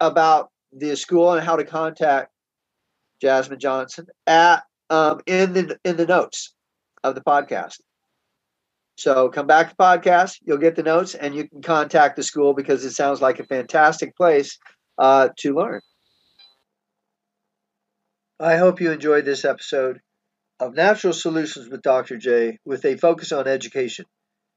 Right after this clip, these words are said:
You can contact us. We would appreciate it if you would come and be part of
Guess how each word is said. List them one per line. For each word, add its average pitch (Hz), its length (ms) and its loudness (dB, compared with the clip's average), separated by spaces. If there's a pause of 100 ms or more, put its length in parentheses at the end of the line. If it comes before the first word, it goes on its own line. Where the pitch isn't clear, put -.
(500)
You 202 120 -4
can 180 160 -12
contact 202 640 2
us. 139 240 2
We 165 400 -2
would 170 160 2
appreciate 196 500 0
it 165 200 -2
if 185 240 0
you 185 440 0
would 165 260 -2
come 208 300 -4 (580)
and 175 440 0 (760)
be 170 120 -2
part 202 460 2
of 135 360 4